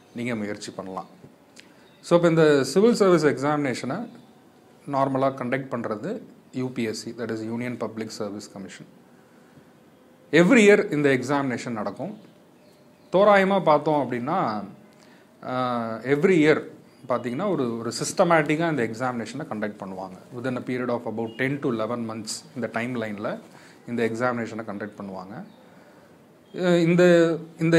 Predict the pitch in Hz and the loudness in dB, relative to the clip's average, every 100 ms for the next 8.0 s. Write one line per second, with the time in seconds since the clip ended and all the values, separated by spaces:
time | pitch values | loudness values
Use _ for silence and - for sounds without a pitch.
0 | 160 156 214 202 180 175 170 160 147 147 | 6 4 4 4 2 2 0 2 2 4
1 | 240 - 226 160 151 143 131 123 127 123 | 6 4 2 0 -2 -2 -4 -4 -4 -6
2 | 120 110 110 139 196 165 113 110 110 139 | -6 -8 -8 -8 -8 -6 -6 -4 -4 -2
3 | 127 170 190 175 175 151 156 196 180 143 | -2 0 2 2 2 -2 0 2 2 2
4 | 117 117 117 110 147 - - - - _ | 0 -4 -6 -10 -10 -14 -20 -20 -20 _
5 | 120 110 110 - 110 127 120 120 131 170 | -10 -10 -8 -8 -8 -6 -6 -4 -2 0
6 | 180 160 147 131 123 - 120 127 117 107 | 2 0 -2 -4 -4 -6 -4 -4 -4 -6
7 | - 180 123 107 104 101 107 104 135 | -8 -10 -8 -8 -8 -10 -10 -8 -10